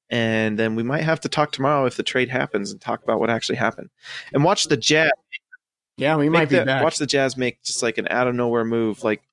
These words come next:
Speaker 1: Oh my gosh, the Jazz just traded for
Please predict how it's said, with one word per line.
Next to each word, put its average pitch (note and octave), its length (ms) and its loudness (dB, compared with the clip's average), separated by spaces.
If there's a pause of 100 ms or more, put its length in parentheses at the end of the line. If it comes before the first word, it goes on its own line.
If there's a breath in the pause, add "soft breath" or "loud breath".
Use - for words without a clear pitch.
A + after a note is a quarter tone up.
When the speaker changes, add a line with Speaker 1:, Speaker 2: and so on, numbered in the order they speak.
Speaker 1:
Oh G#3 160 0
my C3 220 0
gosh, F3 580 0 (320 soft breath)
the E3 80 0
Jazz G#3 280 2
just G3 240 0
traded G3 380 0
for C#3+ 460 -2